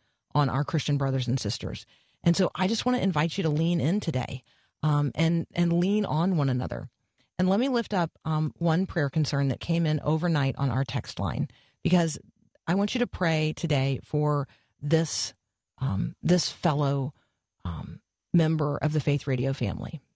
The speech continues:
This person says, "I'm feeling God's silence in my seeking of community and friendship. Um, and my partner had a stroke, and now I just feel like we need a miracle.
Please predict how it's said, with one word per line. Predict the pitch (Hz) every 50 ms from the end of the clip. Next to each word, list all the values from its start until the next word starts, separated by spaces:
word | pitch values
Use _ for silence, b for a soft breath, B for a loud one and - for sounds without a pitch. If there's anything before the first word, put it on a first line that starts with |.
| _ -
This | 196 -
person | - - 170 151 - 160
says, | - 160 151 147 147 -
"I'm | - 156 156 160
feeling | - - 175 175 165 190 190 185
God's | 165 143 139 160 151 -
silence | - - 139 139 151 - 127 123 - - - - - - _ _ _ _ _ _ _ _ _ _ _ _ _ -
in | 170 165 160
my | 151 147 151
seeking | - - 190 175 - 175 165 156
of | 143 -
community | - 160 147 147 147 143 127 139 135 -
and | - 151 139
friendship. | - 131 143 147 - - 107 95 - _ _ _ _ _ _ _ _ _ _ _ - B B B B B B B B B _
Um, | - 143 139 - 143 123 113 - _ _ -
and | 160 165
my | 156 143
partner | 139 - 156 - - 175 165
had | 147 156
a | 151
stroke, | 156 - - - 170 170 170 190 - - -
and | - 156 151 147 -
now | 151 151 143 151 170 -
I | - 156
just | 151 160 151 -
feel | - - 165 151
like | 151 151 -
we | 160 151
need | 139 127 139
a |
miracle. | 147 143 131 131 123 127 - - - 143 139